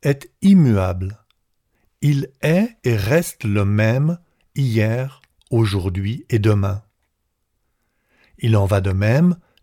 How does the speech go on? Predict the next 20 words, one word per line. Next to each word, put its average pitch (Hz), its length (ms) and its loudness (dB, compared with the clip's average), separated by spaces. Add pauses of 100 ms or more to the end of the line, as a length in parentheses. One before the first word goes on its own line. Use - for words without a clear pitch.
des 107 140 -2
dix 113 220 -2
commandements 131 720 0 (340)
qu'il 107 160 0
nous 104 160 2
a 101 80 0
transmis 104 720 -2
à 107 100 -6
travers 127 380 -4
Moïse. 104 580 -2 (1160)
Le 123 120 2
Christ - 400 0
de 117 180 2
Dieu 156 280 -2
qui 117 140 -6
se - 140 -2
révèle 110 440 2
à 101 60 0
notre 95 280 -6
époque 170 480 -4